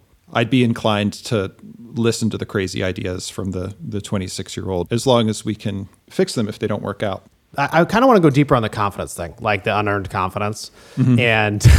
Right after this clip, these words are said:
Speaker 2: <laughs> um, you know, like, it definitely requires that, right? Like, getting, getting going in this world of, like, "Of course I'm gonna tackle a giant problem."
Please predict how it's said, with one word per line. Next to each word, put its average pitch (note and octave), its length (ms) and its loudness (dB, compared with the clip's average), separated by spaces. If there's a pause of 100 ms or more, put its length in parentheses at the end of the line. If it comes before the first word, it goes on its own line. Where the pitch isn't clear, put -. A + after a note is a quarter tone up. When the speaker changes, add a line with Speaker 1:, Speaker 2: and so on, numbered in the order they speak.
(100)
Speaker 2:
<laughs> D3+ 200 4
um, A#2+ 320 4 (840)
you D3 80 6
know, B2 180 6
like, G2 300 0 (480)
it A2+ 240 -6
definitely D#3+ 340 6
requires G2 480 2
that, F2 260 -6
right? F#2+ 300 -4
Like, F#2+ 380 -8
getting, G2+ 460 -2
getting A2 280 0
going G2 360 0
in F2+ 100 -6
this F2+ 200 -8
world F#2 420 -2
of, F#2+ 140 -10
like, G2 140 -6
"Of - 140 -10
course - 260 0
I'm C3 60 -2
gonna G#2 100 0
tackle F#2+ 320 -2
a F#2 40 -6
giant F2+ 280 -6
problem." F2 400 -8